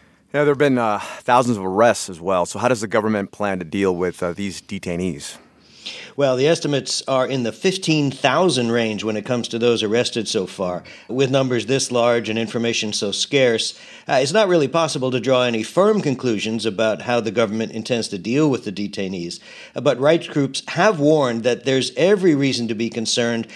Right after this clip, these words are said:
Speaker 2: about a wave of death sentences being handed down and carried out. And we should point out that the defendants so far were not allowed to retain their own lawyers, and their state-appointed attorneys reportedly did little to defend them.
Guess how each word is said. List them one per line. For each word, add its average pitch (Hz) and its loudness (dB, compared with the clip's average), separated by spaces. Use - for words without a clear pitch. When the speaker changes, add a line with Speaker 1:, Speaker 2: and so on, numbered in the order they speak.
Speaker 2:
about 131 0
a 135 4
wave 151 6
of 127 0
death 139 2
sentences 101 -4
being 107 -4
handed 101 -4
down 107 -4
and 123 -2
carried 113 0
out. 120 -2
And 117 -2
we 120 0
should 117 -2
point 123 -2
out 117 0
that 113 -2
the 110 -2
defendants 143 -2
so 127 2
far 127 2
were 139 0
not 139 2
allowed 151 0
to 123 -4
retain 117 -2
their 107 0
own 107 -2
lawyers, 120 0
and 113 0
their 107 2
state-appointed 135 0
attorneys 117 -2
reportedly 110 -2
did 110 0
little 127 2
to 120 -6
defend 110 -4
them. 92 -4